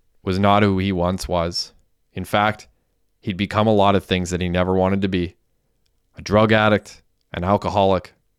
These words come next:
a mess of a human being. The only thing he held on to was that, despite all the craziness, he'd never killed anybody. Thanks so much for listening to episode eleven of Second Story Work, the novel.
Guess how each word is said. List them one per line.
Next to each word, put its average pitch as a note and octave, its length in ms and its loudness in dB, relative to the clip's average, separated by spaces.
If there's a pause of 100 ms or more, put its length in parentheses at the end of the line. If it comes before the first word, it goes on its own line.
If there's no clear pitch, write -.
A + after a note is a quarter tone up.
a - 40 -12
mess F#2 360 0
of F#2 100 -8
a F2+ 40 -6
human F#2 360 -4
being. F2+ 340 -4 (680)
The G2 100 -4
only A2+ 200 2
thing A#2 200 0
he A2 120 0
held A2 240 2
on G2+ 240 4
to F2+ 280 -4 (460)
was F#2 200 -2
that, F2+ 360 -2 (320)
despite G#2 480 0
all A2 140 4
the A2 100 0
craziness, F#2 760 -2 (300)
he'd G#2 200 -4
never F2+ 320 -2
killed F2+ 300 -4
anybody. D#2+ 540 -4 (2000)
Thanks D#3 200 -6
so C3+ 160 -4
much C3 180 -6
for A2+ 140 -8
listening B2 420 -8
to A#2+ 140 -8
episode G#2 400 -6
eleven A2+ 360 -6
of E2 100 -14
Second G2+ 360 -12
Story F2+ 300 -10
Work, G#2 460 -12 (200)
the G#2+ 120 -8
novel. E2+ 500 -10